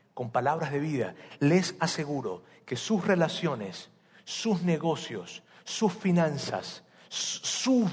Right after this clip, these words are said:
vida va a florecer. Pero no sucede naturalmente. Necesitamos ser intencionales y llenar nuestra vida con palabras de vida. Bien,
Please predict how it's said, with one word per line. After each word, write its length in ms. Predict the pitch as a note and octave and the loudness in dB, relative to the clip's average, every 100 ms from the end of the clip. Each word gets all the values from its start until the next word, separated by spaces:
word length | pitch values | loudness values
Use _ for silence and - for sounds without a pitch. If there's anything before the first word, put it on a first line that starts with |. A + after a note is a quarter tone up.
| - | 0
vida 540 | C4+ G#3+ C#3 - - - - _ _ C3 | 4 6 6 4 -4 -14 -20 _ _ 2
va 180 | C3+ C3 | 4 4
a 40 | |
florecer. 760 | - C3 B2 A#2 - A2 - - _ _ _ _ _ _ _ _ _ _ - | 0 -2 -2 -2 -6 -8 -10 -18 _ _ _ _ _ _ _ _ _ _ 6
Pero 560 | D#3 C3+ - - - - | 8 8 4 -12 -14 -2
no 240 | D#3 F#3 | 6 6
sucede 760 | F3+ F3+ - F3+ F3 E3 - - | 6 0 6 8 8 6 -2 -8
naturalmente. 1040 | D3+ D#3 D#3 D#3 E3+ E3 D3+ B2+ - F2 - - | 6 6 6 8 8 6 0 -2 -8 -12 -14 -8
Necesitamos 760 | D#3 E3 D#3 - C#3+ D#3+ D#3 C#3+ | 0 2 2 0 0 0 0 2
ser 140 | D#3 | 0
intencionales 880 | D3 D3 C#3 C#3+ D3 C#3 B2 F#2+ - | 2 2 0 0 0 0 0 -4 -6
y 100 | D3+ | -4
llenar 420 | B2+ B2+ C#3+ D3+ | -2 2 2 2
nuestra 320 | D3+ C#3+ C#3+ C3+ | -2 -2 2 2
vida 380 | C#3+ G#2+ E2+ - - _ | 2 -2 -4 -10 -20 _
con 160 | A#2+ G2 | -8 -4
palabras 560 | G#2 G#2+ G#2 G2 - - _ _ _ _ | 2 2 2 -2 -6 -14 _ _ _ _
de 140 | - A2 | -6 -6
vida. 340 | E2+ - - - _ _ _ _ _ _ | -4 -10 -14 -16 _ _ _ _ _ _
Bien, 240 | A2+ C3+ | -4 -4